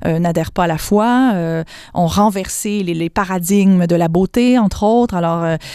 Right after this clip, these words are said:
et d'autres types de paradigmes aussi, euh, dans le cours de l'histoire de l'art. Donc, euh, euh, le paradigme de la foi et justement de, du sacré a été complètement évacué. Alors, je ne dis pas, je la connais pas, Annabelle, peut-être qu'elle a la foi, mais, euh, dans son film, il n'y a rien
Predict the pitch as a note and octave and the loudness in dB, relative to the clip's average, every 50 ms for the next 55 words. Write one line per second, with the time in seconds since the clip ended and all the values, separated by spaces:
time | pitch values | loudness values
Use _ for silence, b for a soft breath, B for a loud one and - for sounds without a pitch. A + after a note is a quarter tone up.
0 | B B B - F#3 E3+ G3 F#3+ F3+ - - - F#3 F3+ E3+ - F3 D#3 E3+ D#3+ | B B B -2 0 0 0 -2 -2 -4 -6 -4 -2 -2 -2 -2 -2 -4 -4 -2
1 | D#3+ F3 F#3+ F#3+ F3+ E3+ E3 - - - G3 G3+ G3+ F#3 E3 D#3+ D#3+ D#3+ D#3+ D#3 | 0 0 2 2 2 0 -2 -2 -2 -2 0 2 2 2 2 2 0 0 0 0
2 | D#3+ D#3 D#3 D#3+ D#3+ - - B3 G#3+ F#3+ E3+ D#3+ D#3+ - - F3+ E3+ F3 G3 G#3 | 0 2 2 0 0 0 0 0 0 0 -2 -4 -6 -4 -2 -2 0 0 2 2
3 | A#3 A#3+ A#3+ A3+ G3 F3+ F3 - F3+ E3+ D#3+ B B B B B - F3 D#3+ E3 | 2 2 2 0 -2 -4 -4 -2 -4 -4 -4 B B B B B -2 0 0 0
4 | E3 - E3+ E3 E3 F3+ F3+ F3+ F3 D#3 - - - F#3+ G3 G#3 G3+ F3+ E3 E3 | -2 -2 -4 -2 0 2 2 2 0 -2 -4 -2 0 0 0 0 0 -2 -4 -6
5 | - - F3 F3 F#3 F#3+ E3+ D#3+ D3+ D#3 D#3 - - - F#3+ E3 - - - F#3 | -6 -4 -2 -2 -2 -2 -2 -2 -4 -6 -8 -6 -4 -2 -4 -4 -4 -8 -6 -2
6 | G3 A3 A3 G3+ E3+ D#3+ D#3+ - F#3+ - G3 F3+ E3 D#3+ - A#3+ A#3+ F#3+ D#3+ D#3 | 0 2 2 2 2 0 0 -2 -2 -2 -2 -2 -2 0 0 0 0 2 0 -2
7 | - - D#3+ D#3 - B B B B A#2 B - F3 F3 C#3+ E3+ G3 F#3 F#3 E3 | -2 -2 -2 -4 -4 B B B B -8 B -2 0 0 0 0 -2 -2 -2 -4
8 | F#3 - - B3 B3+ A#3 F#3+ F#3+ F3+ - G#3 G3+ A3 A3 - B3 G#3+ G3 F3 E3+ | -4 -2 -2 0 0 0 0 -2 -2 -2 -2 -2 -2 0 0 -2 -2 -2 -2 -2
9 | F3 E3 D#3+ - E3+ E3 - A3 E4+ - - C#4+ A#3 G3+ F#3 F3+ E3+ - - F#3+ | -2 -2 -2 -2 -4 -2 -2 -4 -4 -2 0 0 2 2 2 0 -2 0 0 0
10 | G3 C4 C#4+ F3 B B B B B B - F3+ F#3 G#3+ G#3 - - E3 D#3+ D#3+ | 0 2 0 -2 B B B B B B 2 2 2 2 0 -2 -4 -4 -4 -6
11 | E3 F3+ G#3 B3 - - F3+ D#3+ - - G#3+ A#3 A3+ G3+ F3+ F3 F3 E3+ E3+ E3 | -6 -4 -4 -4 -4 -6 -8 -8 -6 -4 0 0 0 0 0 -2 -2 -4 -4 -4
12 | F3 E3+ F3+ F#3+ G#3 A3 A3+ A3+ | 0 2 2 4 4 4 4 2